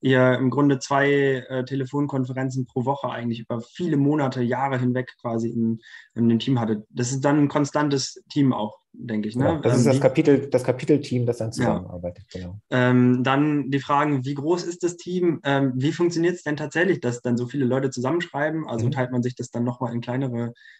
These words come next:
Speaker 1: ähm, Grüppchen auf oder schreiben alle fröhlich in ein Dokument? <laughs>
Speaker 2: Mhm.
Speaker 1: Welche Probleme kommen dabei, ähm, so auf? Und vor allem auch vielleicht, wie hat sich das Arbeiten dann während, ähm, Corona verändert? Man schreibt natürlich sowieso vom ganzen Globus aus,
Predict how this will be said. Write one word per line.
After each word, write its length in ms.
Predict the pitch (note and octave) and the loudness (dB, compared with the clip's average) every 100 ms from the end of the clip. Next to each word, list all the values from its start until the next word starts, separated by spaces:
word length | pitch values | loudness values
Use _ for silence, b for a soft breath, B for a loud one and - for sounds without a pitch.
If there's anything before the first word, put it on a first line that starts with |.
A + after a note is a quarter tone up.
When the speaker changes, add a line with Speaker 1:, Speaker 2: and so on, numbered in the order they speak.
| _ | _
Speaker 1:
ähm, 200 | A#2+ A#2 | 0 2
Grüppchen 380 | A2+ D3+ - B2 | 2 0 -2 -2
auf 400 | A#2 D3 E3+ E3 | 2 2 2 -2
oder 340 | C3 A#2+ A#2+ A2+ | -6 -4 -4 -6
schreiben 320 | - C3 C3 | -2 2 2
alle 340 | B2 C3 A#2+ | 2 2 0
fröhlich 380 | A#2+ D3+ D3 A#2+ | -2 -2 -2 -2
in 80 | C3 | -6
ein 180 | A#2 A#2 | -2 -2
Dokument? 580 | A#2+ C#3 D#3 F3 E3 - | -2 -2 0 0 0 -2
<laughs> 200 | A2 C3+ | 0 0
Speaker 2:
Mhm. 0 | |
Speaker 1:
Welche 240 | C3+ D#3 | 0 -2
Probleme 540 | C#3+ C#3+ C#3 E3+ F3+ E3+ | 0 0 4 6 4 2
kommen 240 | E3 E3+ | 0 2
dabei, 400 | C3+ C3+ C#3+ D#3+ B B B B - | 0 2 -2 -2 B B B B -2
ähm, 220 | C3 C#3+ | 0 2
so 120 | C#3 | 0
auf? 300 | A#2+ C3 E3 | 2 2 0
Und 260 | C#3 C3+ C3 | 0 -4 -2
vor 120 | B2 | -2
allem 160 | C3 D3+ | -2 -4
auch 140 | C#3 | -8
vielleicht, 240 | - C#3+ C#3+ | -2 -2 -2
wie 160 | C#3 C#3 | -2 0
hat 120 | C#3+ | -2
sich 100 | C#3 | -4
das 140 | C#3 B2+ | -6 -4
Arbeiten 460 | B2 C#3+ C3+ C3 | -2 -2 0 0
dann 180 | B2+ B2+ | 2 4
während, 380 | B2+ C3 B2+ - B2 | 4 2 0 -4 -6
ähm, 240 | A#2+ A#2 _ | -6 -6 _
Corona 640 | - A#2+ C3+ D3 C3+ C3 - | -4 0 2 2 2 -2 -8
verändert? 720 | - A2+ D3 D#3 D#3+ F#3+ - _ _ _ - | -6 -2 0 2 2 0 -8 _ _ _ -16
Man 300 | D3+ B2+ B2+ | -6 -2 0
schreibt 240 | - E3+ | 0 0
natürlich 340 | C#3 C3 C#3 | 0 0 -2
sowieso 360 | C3 B2+ B2 D#3 | -2 -2 0 -2
vom 180 | E3+ A#2 | -2 -2
ganzen 280 | A2+ A#2 A2+ | -2 -4 -2
Globus 380 | B2+ B2+ B2 | -2 -2 -6
aus, 300 | A#2+ B2+ E3 | -8 -8 -8